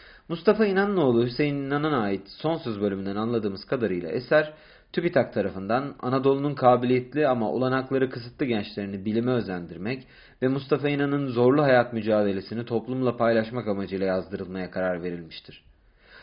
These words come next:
Bunun içinse o dönem Tutunamayanlar romanı ile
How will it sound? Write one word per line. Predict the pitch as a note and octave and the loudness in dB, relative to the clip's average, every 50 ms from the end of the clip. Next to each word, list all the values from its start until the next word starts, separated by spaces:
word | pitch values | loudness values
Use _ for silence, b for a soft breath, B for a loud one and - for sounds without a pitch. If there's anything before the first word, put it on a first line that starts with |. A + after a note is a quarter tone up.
| B _ | B _
Bunun | - C#3+ D3+ D#3+ | 0 0 2 0
içinse | D3+ D#3 - C3 A2+ - C3 | 0 0 -2 -2 -2 0 2
o | C3+ C3+ C3 | 2 4 4
dönem | C3 A#2+ A2+ A2 A2 A2+ | 2 2 2 0 -2 -4
Tutunamayanlar | A2+ - - C3+ C3 D3+ F3+ F#3 E3+ C#3 B2+ A#2+ A#2 A2+ A2 | -8 -8 -4 -2 0 0 2 2 2 2 2 2 2 2 2
romanı | A2 A2+ G#2+ A2 A2 G#2+ G#2+ | 2 2 0 0 -2 -2 -2
ile | G#2 G#2 G#2+ G#2 G#2 - | -2 -2 -4 -4 -6 -8